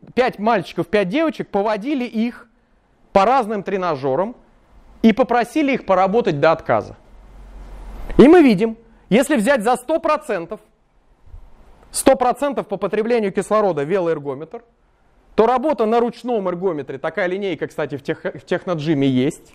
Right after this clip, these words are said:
Если взять работу на беговой дорожке и взять работу на гребном Концепт два,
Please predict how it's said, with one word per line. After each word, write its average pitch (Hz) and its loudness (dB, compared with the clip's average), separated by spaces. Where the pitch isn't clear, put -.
Если 254 6
взять 240 2
работу 226 2
на 190 -2
беговой 220 -2
дорожке 190 -4
и - -2
взять 185 -2
работу 190 -4
на 165 -2
гребном 185 -4
Концепт 160 -4
два, 240 -4